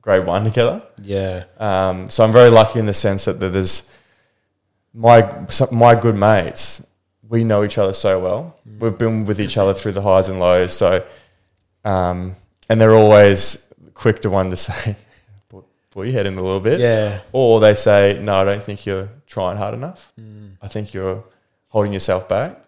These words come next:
Speaker 2: Yeah.
Speaker 1: And they're, they're, they're great. They're ones that pull you in line, but also ones that challenge you
Speaker 2: Mm.
Speaker 1: and go, "No, I reckon you've got more in you."
Speaker 2: Yeah, and their words hold so much more weight.
Speaker 1: Oh, heaps,
Speaker 2: Yeah.
Speaker 1: heaps. Like, like, when I did that run yesterday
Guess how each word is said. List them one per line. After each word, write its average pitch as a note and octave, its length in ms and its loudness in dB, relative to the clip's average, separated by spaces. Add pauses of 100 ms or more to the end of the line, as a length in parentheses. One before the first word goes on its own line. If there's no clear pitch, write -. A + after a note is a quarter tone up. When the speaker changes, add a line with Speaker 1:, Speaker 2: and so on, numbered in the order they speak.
(140)
Speaker 2:
Yeah. F#2 220 -18
Speaker 1:
And G#2 100 -6
they're, A2 140 4
they're, A2+ 240 0
they're A2+ 160 6
great. G2 320 2
They're G2+ 80 0
ones A2 180 0
that G#2+ 100 -6
pull A#2 140 -4
you G#2+ 140 -4
in G#2 80 -6
line, G2 200 2
but F#2 100 -8
also G2 320 -4
ones F#2+ 240 -4
that G2 100 -12
challenge G2+ 360 -8
you C3+ 140 -8 (260)
Speaker 2:
Mm. G#2 260 -20
Speaker 1:
and G#2 120 -8
go, G2+ 180 2
"No, G2 200 -2
I F#2+ 100 -4
reckon F#2+ 240 -4
you've F#2+ 140 -6
got F#2+ 160 -4
more F#2+ 200 -10
in G#2 60 -12
you." C3+ 220 -12 (140)
Speaker 2:
Yeah, G2+ 260 -8
and A2 100 -6
their C3+ 140 2
words A#2+ 420 0
hold A2 220 -2
so A#2 180 -2
much A2 240 -4
more G#2 180 -6
weight. G#2+ 260 -4 (460)
Speaker 1:
Oh, C3 200 8
heaps, A2 360 -2
Speaker 2:
Yeah. G#2 280 -4
Speaker 1:
heaps. A2 320 0
Like, G#2 280 2 (460)
like, A2+ 140 2
when A#2+ 120 4
I A#2 80 6
did A2 180 0
that F#2+ 180 4
run G#2 200 2
yesterday G#2 540 -4